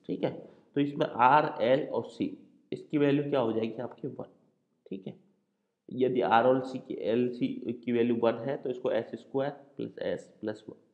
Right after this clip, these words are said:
ये आ गया आपका जेड एस। अब इसके लिए यदि मैं zeros calculate करूँ, तो zeros में calculate करूँगा तो इसके लिए zeros हो जाएंगे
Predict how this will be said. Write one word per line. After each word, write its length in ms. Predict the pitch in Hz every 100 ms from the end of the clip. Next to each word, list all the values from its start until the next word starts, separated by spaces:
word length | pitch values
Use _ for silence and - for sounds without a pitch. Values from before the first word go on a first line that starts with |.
| _ _ _ _ _ _ _ _ _
ये 200 | - 113 147
आ 140 | 104
गया 220 | 104 107
आपका 280 | 120 - 147 - - _ 120
जेड 260 | 104 78 -
एस। 220 | - _ _ _ - - _ _
अब 160 | 135 147
इसके 220 | 156 -
लिए 160 | 156 156
यदि 140 | 156
मैं 180 | 151 143
zeros 400 | 131 135 151 151
calculate 460 | 139 120 123 92 -
करूँ, 180 | 95 92
तो 80 | 113
zeros 400 | - 127 135 135
में 160 | 143
calculate 400 | 139 135 135 127
करूँगा 280 | - 123 123
तो 140 | 127 123
इसके 320 | 127 - 131
लिए 120 | 127
zeros 340 | 123 120 135
हो 80 | 113
जाएंगे 440 | 107 104 113 147